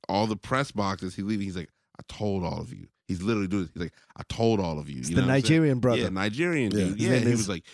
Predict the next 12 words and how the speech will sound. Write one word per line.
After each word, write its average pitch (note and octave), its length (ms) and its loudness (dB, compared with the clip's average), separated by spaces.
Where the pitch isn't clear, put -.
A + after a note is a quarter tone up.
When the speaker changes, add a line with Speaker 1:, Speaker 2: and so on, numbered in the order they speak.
Speaker 1:
talking A2+ 320 4
all A2+ 100 4
Speaker 2:
Usman A2 60 2
Speaker 1:
this G#2+ 100 -2
Speaker 2:
something. G#2+ 240 2
Speaker 1:
shit, B2 160 0
blah, F#2+ 80 -2
blah, - 0 -
blah. A#2+ 460 0
N-, G2 160 -10
yeah, D#3 220 -2
exactly. G2+ 760 -6